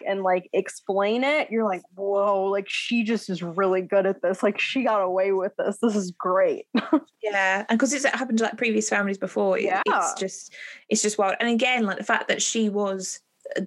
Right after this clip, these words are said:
Speaker 2: like, I don't know how old she was when she recorded the film, recorded the film, when she,
Speaker 1: She's
Speaker 2: um,
Speaker 1: my age.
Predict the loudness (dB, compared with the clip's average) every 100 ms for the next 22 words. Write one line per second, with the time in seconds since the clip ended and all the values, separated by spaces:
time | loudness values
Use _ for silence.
0 | 0 0 0 -6 -4 0 0 0 0 0
1 | 0 0 0 -2 0 0 0 -2 -4 0
2 | 0 0 0 0 -2 -4 0 2 2 -2
3 | 0 0 -2 -2 2 2 2 -4 -6 -8
4 | -4 -4 0 0 2 2 2 2 2 2
5 | 2 0 0 0 -2 -6 -12 -6 -2 -2